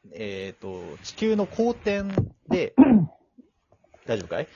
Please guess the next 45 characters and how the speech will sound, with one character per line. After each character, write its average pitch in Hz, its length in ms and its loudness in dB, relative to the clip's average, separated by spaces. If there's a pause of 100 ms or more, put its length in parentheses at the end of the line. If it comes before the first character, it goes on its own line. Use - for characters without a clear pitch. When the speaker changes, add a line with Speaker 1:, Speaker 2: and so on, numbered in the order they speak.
(120)
Speaker 1:
え 131 160 2
ー、 120 180 4
Speaker 2:
は 113 60 0
い。 117 40 -8
Speaker 1:
地 - 120 -12
球 226 220 -2
が 220 100 0
ね、 262 220 -8 (340)
え 123 220 -6
ー、 - 20 -8
太 240 160 -2
陽 247 140 0
の 202 80 -2
周 185 280 -2
り 202 60 -2
を 202 80 -4
回 208 200 -2
っ - 20 -12
て - 160 -10
る 277 100 -6
か 262 120 -6
ら 214 80 -2
季 - 100 -12
節 - 240 -6
は 190 80 -2
変 107 180 -8
化 - 140 -16
し - 80 -20
て - 80 -20
い - 40 -20
る - 120 -20
と。 - 80 -20 (200)
Speaker 2:
う 104 100 0
ん。 98 240 -2 (400)
Speaker 1:
え 107 540 -6
ー、 - 20 -18
で、 151 80 -8
ま 147 180 -6
あ、 104 60 -8
そ 147 120 -8
れ 143 100 -4
に 143 100 -10
加 139 180 -4
え 131 80 -6
て、 127 560 -8